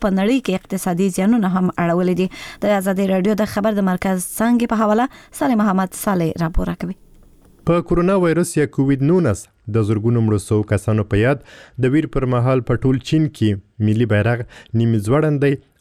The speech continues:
Speaker 2: او هر ډول تفریحي پروګرامونه ځنډول سوي دي. په دغه هیواد کې د مړو په یاد چې روغتیايي کارکوونکي او ډاکټران هم پکې شامل دي، نن پر ځایي وخت د سهار لس بجې د دریو دقیقو لپاره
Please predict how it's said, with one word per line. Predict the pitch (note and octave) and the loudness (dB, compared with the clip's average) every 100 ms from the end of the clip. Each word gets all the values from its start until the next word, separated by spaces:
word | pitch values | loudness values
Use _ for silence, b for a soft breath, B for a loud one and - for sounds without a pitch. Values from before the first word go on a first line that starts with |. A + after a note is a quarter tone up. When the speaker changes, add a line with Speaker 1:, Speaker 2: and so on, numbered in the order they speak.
| B2 | 2
Speaker 2:
او | C3 G#2+ | 2 2
هر | D3 C#3 | 0 2
ډول | C#3+ B2+ B2+ | 0 0 -2
تفریحي | - A#2+ B2+ D#3+ | 0 0 0 0
پروګرامونه | C3+ G#2 G2+ G2+ G#2 A2+ | 0 0 0 2 2 0
ځنډول | G2+ G#2 G2+ G2 G2 | 0 0 2 0 -2
سوي | - F#2+ F#2 | -2 -2 0
دي. | G#2+ - - B B B | 0 -2 -20 B B B
په | D#3+ | -2
دغه | D#3+ D3+ | 0 0
هیواد | D3 D3 C#3+ | 2 0 0
کې | C#3+ C3+ | -2 0
د | C3 | 2
مړو | C3+ C3 A#2 | 2 0 0
په | |
یاد | A#2+ B2 | 0 0
چې | - A#2+ B2+ A#2 | -2 0 0 0
روغتیايي | A#2 - A#2+ A#2 | 0 2 0 0
کارکوونکي | A2+ G2+ A2 C3+ D3+ - G2+ F#2 - G#2 | -4 0 0 2 0 0 -2 -2 -4 0
او | G#2 | 2
ډاکټران | G#2+ G#2 G#2 A2 G#2+ | 2 0 0 0 2
هم | G#2 G2 | 0 0
پکې | G#2 G#2 - | -2 -2 0
شامل | G2+ C3+ D3 | 2 2 2
دي، | C#3 C3+ B B - C3 | 0 -2 B B -2 0
نن | D3 G#2+ _ - | 0 -2 _ -2
پر | A2+ G2+ | 0 0
ځایي | G#2+ A2+ A#2+ | 0 2 2
وخت | A#2 - | 0 -2
د | A2 - | -4 0
سهار | G2 A2 G#2+ B2+ | 0 0 0 -2
لس | - | 0
بجې | C#3+ B2 C3+ - - - C3 | -2 0 -2 -4 -20 -6 -2
د | A#2+ | 0
دریو | C#3 D#3 A#2 | 2 2 0
دقیقو | A2 - E3+ D#3+ A#2 | -4 -4 -2 0 0
لپاره | A2 A2 | 0 -2